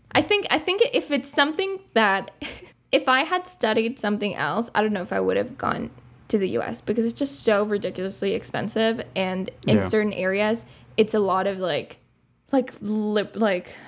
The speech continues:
Speaker 1: what's it called? Like, liberal arts.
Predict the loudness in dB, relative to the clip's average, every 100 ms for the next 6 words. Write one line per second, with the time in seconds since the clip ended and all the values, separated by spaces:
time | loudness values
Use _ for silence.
0 | -20 -6 -4 -2 0 0 -2 -12 -20 _
1 | _ _ -4 0 0 2 0 0 -2 -2
2 | -4 -12